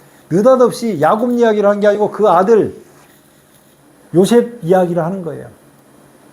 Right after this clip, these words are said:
이 요셉은 자기가 그렇게 사랑했던 여자가 낳은 큰아들이에요. 다른 큰아들이 있었지만 그 다른 여자들은 자기가 본래 그 여자하고 결혼할 생각이 없었기 때문에 자기가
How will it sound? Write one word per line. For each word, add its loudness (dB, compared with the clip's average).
이 4
요셉은 0
자기가 -4
그렇게 -2
사랑했던 0
여자가 2
낳은 -2
큰아들이에요. -4
다른 2
큰아들이 2
있었지만 -2
그 0
다른 2
여자들은 0
자기가 2
본래 2
그 -4
여자하고 2
결혼할 -2
생각이 -4
없었기 -6
때문에 -4
자기가 -4